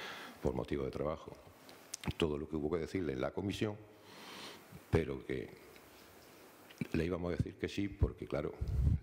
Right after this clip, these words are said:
la gente tiene que cobrar, ¿eh? Porque si yo fuera el dueño del hotel o del restaurante donde esas criaturas han, han comido o han dormido, pues me gustaría cobrar, ¿no?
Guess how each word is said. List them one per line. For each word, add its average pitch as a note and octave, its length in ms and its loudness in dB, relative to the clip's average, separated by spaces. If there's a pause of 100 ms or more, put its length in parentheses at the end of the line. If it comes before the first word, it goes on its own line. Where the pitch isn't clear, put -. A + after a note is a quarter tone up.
(200)
la - 80 -10
gente D#2+ 300 -4
tiene D2 240 0
que - 100 -2
cobrar, C#2+ 340 0 (540)
¿eh? C#2 220 2
Porque C#2+ 180 2
si B1+ 160 0
yo C#2 100 2
fuera C#2 260 0
el B1+ 80 -4
dueño D2 220 0
del C#2 120 0
hotel E2+ 360 0 (340)
o C#2 120 4
del C2 120 -2
restaurante C#2 640 0
donde B1+ 580 0
esas C#2 240 2
criaturas C#2 640 0 (120)
han, B1+ 80 4
han C2 100 -2
comido D#2 400 0 (120)
o A#1+ 300 2
han C2 100 -2
dormido, E2+ 400 2 (260)
pues - 120 8
me C2 100 -4
gustaría C#2+ 360 2
cobrar, C#2+ 340 0
¿no? F2 180 -4